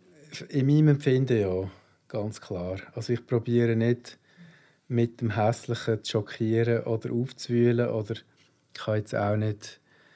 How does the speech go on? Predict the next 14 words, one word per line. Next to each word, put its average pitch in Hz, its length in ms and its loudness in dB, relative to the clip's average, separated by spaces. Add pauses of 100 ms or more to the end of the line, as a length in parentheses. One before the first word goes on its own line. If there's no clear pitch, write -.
(420)
eben, 127 140 4
ich 135 60 4
glaube, 127 220 4
das 131 240 4
unterscheidet 127 640 2
mich 127 180 0
vielleicht 120 360 -2
zum 120 180 -8
Teil 113 260 2
auch 113 80 0
von 113 200 -2
einem 110 160 0
Künstler, 113 640 -2
wo 110 340 0